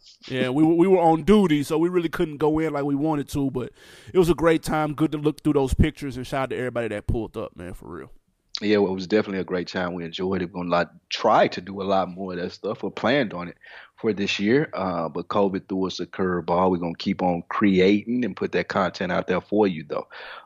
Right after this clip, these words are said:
Speaker 2: Uh, we appreciate you guys checking in for all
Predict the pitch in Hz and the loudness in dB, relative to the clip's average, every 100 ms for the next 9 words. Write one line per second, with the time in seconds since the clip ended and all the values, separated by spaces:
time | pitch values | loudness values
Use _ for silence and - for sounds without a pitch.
0 | - 87 87 87 101 98 95 87 92 87 | -2 0 0 0 0 2 2 2 0 2
1 | 85 80 - 90 90 85 95 98 95 82 | 2 0 -2 -2 -2 -4 0 0 0 2
2 | 87 87 82 | 4 2 0